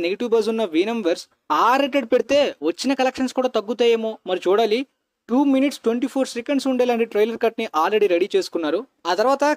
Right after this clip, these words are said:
Kit Harington గారు రీసెంట్గా ఒక ఇంటర్వ్యూలో అయితే మాత్రం ఆయన ఆ Game of Thrones యొక్క final season యొక్క negative response గురించి respond అయ్యారనమాట. Of course, అందులో చాలా mistakes ఉన్నాయి. సరైన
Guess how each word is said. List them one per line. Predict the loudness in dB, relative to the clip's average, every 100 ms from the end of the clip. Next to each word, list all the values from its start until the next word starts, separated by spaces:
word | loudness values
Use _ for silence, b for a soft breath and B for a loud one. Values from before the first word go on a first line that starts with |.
| -2
Kit | -2 0 0
Harington | 2 0 -2 0 2
గారు | 2 0 -4
రీసెంట్గా | -2 -2 2 2 0
ఒక | -4
ఇంటర్వ్యూలో | -4 0 2 2
అయితే | 0 -2
మాత్రం | -4 -4 -4 -6 -14 _ _ -6
ఆయన | -4 -2 -4
ఆ | -4 -2
Game | 0 0
of | -2
Thrones | -4 -4 -4
యొక్క | -4 -2
final | -2 0 -2
season | -2 -2 -4
యొక్క | 0 0 -2 _ _ -6
negative | -4 -2 0
response | 0 0 -4 0
గురించి | -2 -2 -2
respond | -2 -2 -4 -2
అయ్యారనమాట. | -2 -2 -4 -8 -10 -10
Of | -12 -4
course, | -2 0
అందులో | 0 -2
చాలా | -2 -2 -2
mistakes | -4 -6 -6 -4
ఉన్నాయి. | -4 -6 -10 _ -6
సరైన | 0 2 2